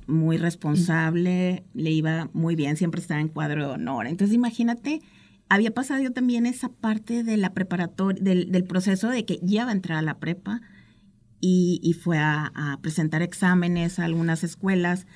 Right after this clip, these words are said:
Speaker 1: para ver si podía obtener una beca y a ver si podíamos, o sea, que entrara a otra universidad,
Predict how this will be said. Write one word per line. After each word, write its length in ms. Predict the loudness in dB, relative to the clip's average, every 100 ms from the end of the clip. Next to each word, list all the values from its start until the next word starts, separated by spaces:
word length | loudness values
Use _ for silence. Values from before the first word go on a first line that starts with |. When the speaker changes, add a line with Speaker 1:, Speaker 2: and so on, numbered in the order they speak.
| -20 -14 0
Speaker 1:
para 200 | 2 4
ver 140 | 2
si 140 | -2
podía 460 | -4 0 0 2 0
obtener 320 | 0 0 2
una 200 | 2 2
beca 320 | 0 -2 -2
y 80 | 0
a 40 | 0
ver 100 | -2
si 120 | -6
podíamos, 580 | -2 0 0 0 -4 -8 -20 -8
o 100 | -2
sea, 80 | 2
que 100 | 2
entrara 420 | 2 2 4 2
a 80 | 0
otra 240 | -2 0
universidad, 720 | 0 2 0 -2 -2 -2 -4